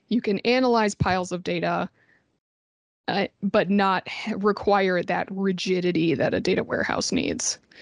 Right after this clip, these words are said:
Now, one thing, Bennett, that you brought up when we were talking,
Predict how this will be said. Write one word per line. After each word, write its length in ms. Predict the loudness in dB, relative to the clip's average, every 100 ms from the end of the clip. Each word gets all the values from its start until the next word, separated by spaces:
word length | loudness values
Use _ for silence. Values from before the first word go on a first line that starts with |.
| -20 -20 _
Now, 140 | 2 4
one 220 | 4 4
thing, 220 | 2 2
Bennett, 240 | 2 -2
that 100 | -4
you 140 | -2 0
brought 300 | 2 2 2
up 220 | 0 -2 _ _ _ _ _ _ _ _
when 100 | -2 0
we 40 |
were 60 | 2
talking, 400 | 2 2 2